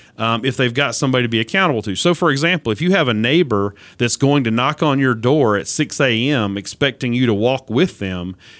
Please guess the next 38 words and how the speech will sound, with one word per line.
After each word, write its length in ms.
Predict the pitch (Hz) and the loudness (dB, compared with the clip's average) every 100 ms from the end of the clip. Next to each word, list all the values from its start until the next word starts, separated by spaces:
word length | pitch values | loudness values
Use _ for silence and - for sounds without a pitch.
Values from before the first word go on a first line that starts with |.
| - - | -20 -8
you're, 300 | 123 196 143 | 0 0 2
you're 140 | 190 | 2
not 180 | 226 160 | 2 0
gonna 220 | 151 139 | 0 2
want 400 | 123 131 143 - | 2 0 0 -2
to 180 | 123 - | -6 -4
answer 380 | 123 139 - 127 | -2 -4 -2 -2
the 100 | 110 | -2
door 260 | 110 131 135 | 0 2 4
in 40 | |
your 100 | 107 | 2
bathrobe 680 | 101 123 147 - 113 110 104 | 0 0 0 0 2 2 2
and 100 | 104 | -2
tell 200 | 139 127 | 0 0
them 180 | 120 107 | 0 -4
you 100 | 127 | -4
just 240 | 123 120 | -4 -4
can't 240 | - 123 101 | -2 -4 -2
make 220 | 120 123 | -4 -4
it 100 | - | -10
today. 380 | 92 85 65 - - - - | -10 -10 -12 -16 -20 -18 -4
And 100 | 120 | 0
this 160 | 190 | 0
is 140 | 214 156 | 0 0
one 220 | 147 151 | 2 2
reason 420 | 139 139 135 135 | 2 0 0 -2
that 180 | 113 101 | -4 -4
group 340 | 113 135 - | 0 2 2
programs 460 | - 143 143 143 127 | 2 2 2 0 0
like 220 | 113 98 | -2 0
Weight 220 | 117 139 | 0 0
Watchers 400 | 117 117 113 120 | 0 -4 -4 -4
are 80 | 120 | -4
successful. 680 | 120 - - 190 - - 82 | -6 -8 -2 0 -2 -6 -4
That 220 | 123 - | -4 -4
positive 640 | - 160 165 160 151 127 | -4 0 0 0 -2 -2
peer 280 | - - 180 | -4 0 0
pressure 580 | 185 - 104 - 101 | 2 0 0 0 -6